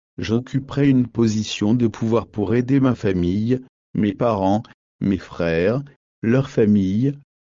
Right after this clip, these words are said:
ma postérité, mes ancêtres. Vous avez le même rêve, occuper un jour une position de pouvoir pour servir et aider vos familles,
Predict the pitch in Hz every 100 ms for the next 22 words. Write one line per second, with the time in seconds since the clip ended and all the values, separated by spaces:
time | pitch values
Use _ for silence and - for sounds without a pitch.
0 | - 95 95 - 110 - 113 104 101 -
1 | 87 87 135 - _ _ 87 92 90 95
2 | 110 - 92 71 - - 65 - _ _
3 | _ _ _ _ _ _ _ 104 104 110
4 | 110 101 104 95 92 113 113 98 85 98
5 | 110 120 - _ _ - 135 135 139 135
6 | 127 110 92 92 117 110 104 104 113 113
7 | 107 107 - 104 123 117 - 123 107 95
8 | 107 113 - 107 - 107 107 120 123 107
9 | 107 110 135 127 123 - 107 90 87 85
10 | 92